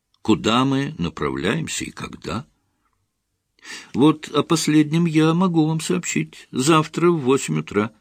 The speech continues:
Что до остального, то мы с вами оба верим в принцип знать только то, что нужно для дела».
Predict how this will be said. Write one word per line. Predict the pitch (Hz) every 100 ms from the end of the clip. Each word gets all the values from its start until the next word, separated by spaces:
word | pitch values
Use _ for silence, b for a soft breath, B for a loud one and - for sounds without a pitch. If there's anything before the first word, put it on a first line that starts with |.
| _ _ _ - B
Что | - - 143 135
до | 107 139 123
остального, | 120 135 151 196 190
то | 160 - 151 143 143 131
мы | 151 170
с | -
вами | 139 139 139 -
оба | 135 156 143
верим | 135 139 139 135 127
в | -
принцип | 139 180 170 - 156
знать | - 113 131 131 -
только | 120 113 117
то, | - 180
что | 190 - 95
нужно | 104 160 139 135
для | 82 107
дела». | - 71 65 69